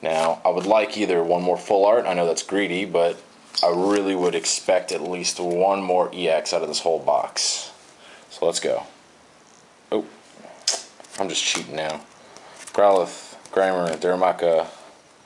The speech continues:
Oops, y'all can't even see. Light, Kricketot, Arcanine, Sillin, Emolga. Ooh, reverse holo Zekrom. Thank God.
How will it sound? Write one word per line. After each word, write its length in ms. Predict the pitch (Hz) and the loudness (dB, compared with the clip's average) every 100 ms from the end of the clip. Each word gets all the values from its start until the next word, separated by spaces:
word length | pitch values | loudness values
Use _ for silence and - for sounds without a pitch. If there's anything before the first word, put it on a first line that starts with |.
| - - - - | -20 -20 -20 -18
Oops, 320 | - - - | -14 -12 -6
y'all 140 | - | -4
can't 180 | - 80 | -4 -6
even 140 | 85 92 | -4 -4
see. 260 | - - - - - - - - - - - - | -4 -6 -10 -20 -18 -18 -16 -18 -18 -20 -20 -10
Light, 360 | 80 95 110 - - - - - | 0 0 0 -6 -18 -16 -16 -14
Kricketot, 520 | - 104 117 101 - - - - | -6 2 2 2 -4 -18 -14 -6
Arcanine, 680 | - 95 101 101 98 98 101 | -4 -2 0 0 -2 -4 -8
Sillin, 560 | - - 95 95 95 92 - - | -6 -2 0 0 -2 -8 -20 -18
Emolga. 640 | 82 87 87 87 87 87 - - - - - - - - - - | -2 0 2 2 2 0 -6 -18 -20 -20 -20 -20 -20 -20 -16 -2
Ooh, 340 | 120 120 101 87 | 0 2 2 0
reverse 460 | 80 82 107 104 | 0 0 0 0
holo 340 | 98 92 90 87 | 2 4 4 2
Zekrom. 920 | 85 82 87 85 82 78 76 69 71 | -2 -2 0 0 0 -2 -6 -8 -8
Thank 300 | - 98 - | -4 -4 0
God. 540 | 85 82 80 78 76 | 4 6 6 2 -2